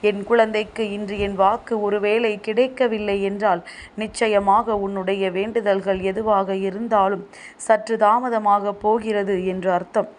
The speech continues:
இல்லை என்றால் உடனடியாக நடத்திவிட வேண்டிய அத்தனை கூறுகளையும் நான் உருவாக்கி கொடுக்கப் போகிறேன் என்று அர்த்தம். இதை புரிந்து கொண்டால் உனக்கு வாழ்க்கை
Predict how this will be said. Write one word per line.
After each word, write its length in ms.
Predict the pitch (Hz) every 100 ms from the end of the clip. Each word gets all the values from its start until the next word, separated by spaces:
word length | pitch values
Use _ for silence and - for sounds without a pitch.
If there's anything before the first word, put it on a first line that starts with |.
| - - _
இல்லை 320 | 202 208 190
என்றால் 420 | 190 190 220 190 180 - - -
உடனடியாக 760 | 202 214 208 196 196 190 226 220
நடத்திவிட 640 | 196 190 233 233 202 202 190
வேண்டிய 400 | 202 226 214 202 196
அத்தனை 440 | 190 - 233 208
கூறுகளையும் 720 | - 226 240 214 208 202 202 175
நான் 260 | 190 185 175
உருவாக்கி 640 | 180 190 185 185 214 - 196
கொடுக்கப் 540 | 196 196 226 220 190
போகிறேன் 540 | 202 208 202 208 190 180
என்று 300 | 185 185 190
அர்த்தம். 380 | 180 - 208 - - - - -
இதை 220 | 214 214
புரிந்து 440 | 208 220 247 254 240
கொண்டால் 460 | 208 202 208 180 170
உனக்கு 400 | 190 190 185 -
வாழ்க்கை 460 | 185 180 220 -